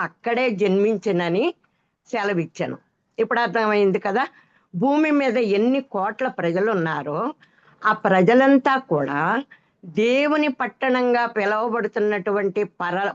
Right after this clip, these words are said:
పైనున్నటువంటి పరలోకపు యెరూషలేములోనే పుట్టి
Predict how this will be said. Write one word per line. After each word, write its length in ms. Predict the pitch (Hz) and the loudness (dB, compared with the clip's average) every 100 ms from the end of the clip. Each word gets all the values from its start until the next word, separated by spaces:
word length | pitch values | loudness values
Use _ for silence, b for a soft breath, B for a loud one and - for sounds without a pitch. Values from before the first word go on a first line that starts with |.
| - | -4
పైనున్నటువంటి 920 | 180 220 247 240 233 226 220 220 202 | -2 0 0 0 -2 -4 -4 -4 -4
పరలోకపు 880 | 202 185 170 196 214 233 208 214 - | -6 -6 -4 -2 -2 -4 -6 -8 -4
యెరూషలేములోనే 1600 | 196 165 175 180 214 247 - 214 196 190 185 190 185 185 185 214 | -2 0 -2 0 -2 -2 -4 -2 -2 -2 -2 -2 -2 -4 -4 -4
పుట్టి 800 | - - 160 160 - 214 277 | -8 -10 -10 -10 -8 -4 -4